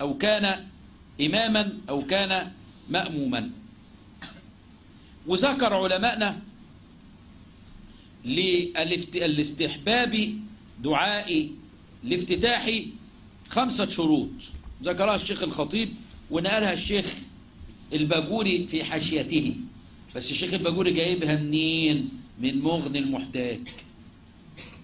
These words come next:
من مغني المحتاج. أن يكون في صلاة ليست بجنازة، يعني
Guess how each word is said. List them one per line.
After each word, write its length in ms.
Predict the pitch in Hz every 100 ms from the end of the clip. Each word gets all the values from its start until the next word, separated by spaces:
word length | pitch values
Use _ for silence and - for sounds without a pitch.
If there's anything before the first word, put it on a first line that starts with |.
| - - - - - - - -
من 160 | 113
مغني 560 | 123 190 180 202 208 - -
المحتاج. 760 | 113 123 127 - 156 180 135 - - - - - - - - - - - - - - - - - - - - - - - - - - - - - - - - - - -
أن 160 | 196
يكون 520 | 220 220 220 277 262 226
في 220 | 226 220
صلاة 720 | - 208 220 262 262 262 269 262 - - - - - - - - - - - - -
ليست 540 | 156 254 262 - 240 170
بجنازة، 800 | 160 208 196 196 214 196 - 113 - - - - - - - - - - - - - - - - - 123
يعني 360 | 131 147 147